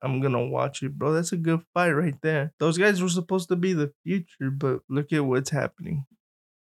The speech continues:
But his name is Brandon Allen, Paul Craig. Michael Morales will take on Jake Matthews. You know what this feels like? Remember that card a few weeks back? Um, Edson Barboza and Sadiq Youssef.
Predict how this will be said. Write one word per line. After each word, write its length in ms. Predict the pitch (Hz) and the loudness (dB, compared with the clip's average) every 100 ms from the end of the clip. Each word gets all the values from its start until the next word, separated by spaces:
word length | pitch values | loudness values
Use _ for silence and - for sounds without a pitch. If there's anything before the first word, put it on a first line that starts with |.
| - - - | -20 -16 -14
But 380 | 151 - 156 160 | -12 -6 0 2
his 160 | 143 156 | 2 4
name 160 | 180 | 4
is 160 | 180 160 135 - | 4 2 -2 -2
Brandon 400 | 147 151 165 151 | 2 4 4 4
Allen, 460 | 143 135 143 143 - | 4 4 2 0 -2
Paul 260 | - 147 139 | -2 0 0
Craig. 560 | - 147 143 143 139 135 - | -2 0 2 2 0 -6 -6
Michael 440 | 123 143 - 151 | -4 -2 0 2
Morales 520 | 156 147 139 143 147 | 4 4 6 4 2
will 80 | 147 | -2
take 160 | 156 147 | -2 0
on 240 | 147 135 | 0 2
Jake 240 | 143 139 | 0 0
Matthews. 720 | 139 139 139 139 156 147 147 - _ _ _ _ _ | 2 2 2 -2 -4 -2 -4 -8 _ _ _ _ _
You 100 | 151 | -4
know 140 | 147 190 | 2 4
what 140 | 208 | 4
this 160 | 190 147 | 2 2
feels 260 | 156 170 | 2 2
like? 260 | 190 180 139 - | 4 4 2 -2
Remember 640 | 113 143 147 139 143 156 | -2 0 0 0 2 2
that 280 | 175 156 131 | 4 4 2
card 280 | - 147 143 | 2 2 4
a 60 | 156 | 0
few 220 | 160 156 | 0 2
weeks 240 | 156 160 | 2 0
back? 400 | 151 156 160 165 | 2 4 4 2
Um, 440 | 123 90 90 143 - - _ _ _ _ - | 0 0 0 -2 -6 -12 _ _ _ _ -4
Edson 380 | 147 147 165 165 | -4 0 2 4
Barboza 540 | 151 143 139 156 165 | 2 2 0 0 0
and 560 | 160 151 131 120 110 - _ _ _ - - | 0 2 2 0 -4 -12 _ _ _ -16 -6
Sadiq 400 | 143 156 170 147 | -6 -4 -4 -4
Youssef. 500 | 156 151 185 185 | -4 -2 0 0